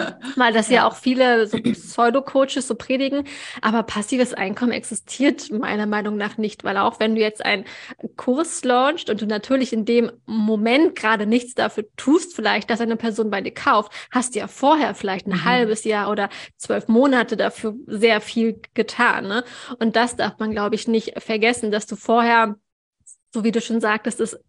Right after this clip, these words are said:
Speaker 2: siehst und dann, wenn die Zeit reif ist, wenn du soweit bist, ähm, dann, ja, kannst
Speaker 1: Dann
Speaker 2: du den
Speaker 1: geht's
Speaker 2: Rest
Speaker 1: ab.
Speaker 2: davon auch abernten. Genau, richtig. Ja.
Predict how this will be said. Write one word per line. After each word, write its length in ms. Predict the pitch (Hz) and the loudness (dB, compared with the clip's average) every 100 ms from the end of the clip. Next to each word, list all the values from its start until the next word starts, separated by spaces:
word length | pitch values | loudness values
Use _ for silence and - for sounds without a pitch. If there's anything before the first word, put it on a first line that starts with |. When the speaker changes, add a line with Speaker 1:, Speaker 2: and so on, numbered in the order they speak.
| _ | _
Speaker 2:
siehst 760 | 220 202 202 202 262 359 - - - - - | -8 -8 -2 2 4 4 0 -10 -20 -20 -6
und 200 | 254 214 | -2 2
dann, 460 | 233 233 254 262 - - | 4 4 2 0 -2 -10
wenn 340 | 202 214 233 | -4 0 2
die 100 | 226 | 2
Zeit 400 | 220 - 226 226 | -2 -2 -2 0
reif 220 | - 233 285 | 0 0 -2
ist, 140 | - | -2
wenn 160 | 226 196 | -2 0
du 140 | 220 | -2
soweit 380 | 254 247 247 247 | 0 2 2 4
bist, 280 | 262 277 - | 2 2 -2
ähm, 440 | 247 240 262 262 - | 0 0 -2 -4 -4
dann, 300 | 240 233 240 | -2 -2 -2
ja, 220 | 285 240 - _ _ - - - - - _ - | -4 -6 -10 _ _ -20 -20 -20 -20 -20 _ -2
kannst 200 | 226 170 | -2 0
Speaker 1:
Dann 20 | |
Speaker 2:
du 40 | |
den 140 | 240 226 | 2 2
Speaker 1:
geht's 100 | 220 | 0
Speaker 2:
Rest 80 | |
Speaker 1:
ab. 60 | - | -2
Speaker 2:
davon 300 | - - 254 | -4 -2 0
auch 180 | 220 233 | 0 0
abernten. 760 | 220 - 233 226 214 202 202 - | -2 -4 -4 -2 -4 -6 -8 -8
Genau, 300 | - 220 220 208 | -4 -2 -2 -4
richtig. 500 | 220 - - 240 _ _ - | -6 -4 -6 -6 _ _ -4
Ja. 320 | 233 - | -4 -4